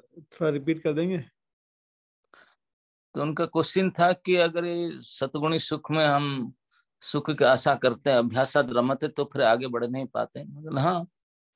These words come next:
Speaker 2: अभ्यास सुख मिलता है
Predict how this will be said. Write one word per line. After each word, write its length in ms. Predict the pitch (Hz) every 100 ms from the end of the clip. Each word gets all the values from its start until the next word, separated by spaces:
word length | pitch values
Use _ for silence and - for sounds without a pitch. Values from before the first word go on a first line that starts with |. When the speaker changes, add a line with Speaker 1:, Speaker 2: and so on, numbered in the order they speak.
| _ _ _ _ _ _ _ _ _ -
Speaker 2:
अभ्यास 500 | 110 90 98 110 123
सुख 300 | - 156 151
मिलता 360 | 139 180 -
है 280 | 117 117 196